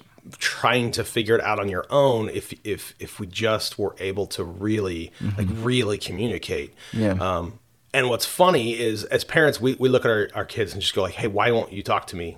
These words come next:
Speaker 1: If it, you know, if they're, if they're teens.
Speaker 2: Mm-hmm.
Speaker 1: Um, but I think a lot of times what we don't realize as parents is, is they feel the same way.
Speaker 2: <laughs> Yeah.
Speaker 1: Like, uh, that,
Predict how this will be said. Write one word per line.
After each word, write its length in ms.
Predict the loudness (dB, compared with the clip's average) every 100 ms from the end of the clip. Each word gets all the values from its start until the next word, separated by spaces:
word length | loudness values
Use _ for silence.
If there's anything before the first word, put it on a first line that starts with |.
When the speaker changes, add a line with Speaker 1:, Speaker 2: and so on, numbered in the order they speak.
| -8
Speaker 1:
If 160 | -6
it, 80 | -4
you 60 | -2
know, 100 | -2
if 80 | -2
they're, 140 | -4 -4
if 100 | -6
they're 80 | -8
teens. 400 | -6 -8 -8 -4
Speaker 2:
Mm-hmm. 380 | 2 4 4 2
Speaker 1:
Um, 460 | 0 -2 -6 -10 -16 -20 -20 -20 _ _ _ _ -14
but 160 | -2 0
I 60 |
think 420 | 2 4 4 2 -12 _ _ _ _ _ _ -20 -20 -8 -6 -6 -6
a 120 | -2
lot 140 | 0
of 60 | 0
times 160 | -2 0
what 100 | 0
we 60 |
don't 100 | 0
realize 240 | 0 0 -2
as 80 | -4
parents 320 | -2 -2 -2
is, 140 | -8 -10
is 240 | -14 -14 -18 _ _ _ _ _ _
they 280 | -12 -4 -2
feel 180 | 0 0
the 100 | -2
same 340 | -2 -2 -2
way. 200 | -2 -2 0 6
Speaker 2:
<laughs> 140 | 6
Yeah. 360 | 6 6 6 6 -6 _
Speaker 1:
Like, 300 | 0 0 -4 -14 -14 -10
uh, 100 | -10 -12 -4
that, 340 | 2 4 2